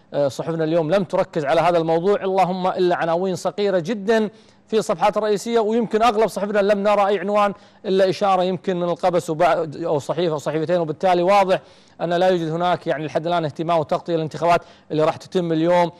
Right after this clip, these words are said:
لشغل مقعد النائب اللي وصل البرلمان. طبعًا شايع الشايع كان عضو في البلدي ونجح في مجلس الأمة واعتبر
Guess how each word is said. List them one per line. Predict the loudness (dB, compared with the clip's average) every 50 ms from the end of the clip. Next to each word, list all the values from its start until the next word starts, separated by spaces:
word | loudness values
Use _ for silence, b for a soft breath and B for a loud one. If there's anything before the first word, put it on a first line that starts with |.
| b b b b -6
لشغل | -2 0 0 2 2 0 -2 -4 -4 -4 -2 -2 -2 -4 -4 -2 0 0 2 2 2 0 0 0
مقعد | 0 -2 0 0 0 0 2 2
النائب | 0 -2 -2 -2 0 0 0 2 0 0 0 0
اللي | -2 -2 0
وصل | 0 -2 0 -2 -2
البرلمان. | -2 -2 -2 -2 0 0 0 0
طبعًا | 0 -2 -4 -2 -2
شايع | -2 0 0 0 0
الشايع | -2 -2 -2 -2 -2
كان | 0 -2 -2 -2
عضو | -2 -4 -4 -4
في | -6
البلدي | -2 -2 0 0 0 0
ونجح | 0 -2 -2 -4 -4
في | -4 -4
مجلس | -4 -4 -4 -4
الأمة | -4 -4 -2 -2 -2 -2 -4 B B B B B
واعتبر | 0 2 2 0 0 -2 0 0 2 2 2 2